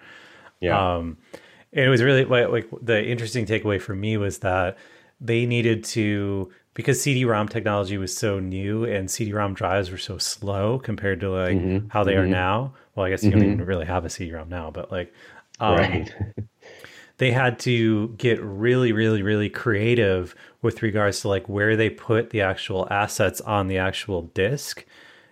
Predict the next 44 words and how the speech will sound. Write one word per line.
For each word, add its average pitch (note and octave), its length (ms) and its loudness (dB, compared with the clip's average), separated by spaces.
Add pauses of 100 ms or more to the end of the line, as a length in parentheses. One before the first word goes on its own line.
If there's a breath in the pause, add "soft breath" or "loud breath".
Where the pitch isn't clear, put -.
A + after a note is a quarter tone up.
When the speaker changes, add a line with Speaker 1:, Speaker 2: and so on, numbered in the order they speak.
(120 soft breath)
Speaker 2:
Because, B2+ 480 10
Speaker 1:
Mm-hmm. C#3+ 80 0
Speaker 2:
like, G#2 260 2
your G#2+ 260 0
seek E3+ 360 0
times G2 340 0
are F#2+ 80 0
so A2 260 2
long G#2 540 2
to - 100 -8
switch - 300 -2
in G2 80 0
between A#2 380 8
Speaker 1:
Mm-hmm. A2+ 80 8
Speaker 2:
tracks A#2 340 2
and F#2+ 100 -6
stuff. F#2 300 -4
So - 120 -6
they G2+ 100 2
had A2 160 0
to, A2+ 80 0
like, G#2 280 2
Speaker 1:
Interesting. E2+ 540 0
Speaker 2:
figure B2+ 320 2
out A#2 180 4
all A2 220 4
the B2+ 80 4
things A#2+ 340 2
you G2+ 140 0
would F#2+ 160 -2
need G#2+ 260 0
in G2+ 100 2
that G2+ 140 2
specific G2+ 460 -2
area G#2 340 4
and, F#2 80 0
like, F#2 140 -2
put G2 160 -4
it F#2+ 80 -4
very A2+ 380 2
close - 600 -2 (300)
on G#2 100 -2
the F2+ 60 -2
disc. F2+ 500 0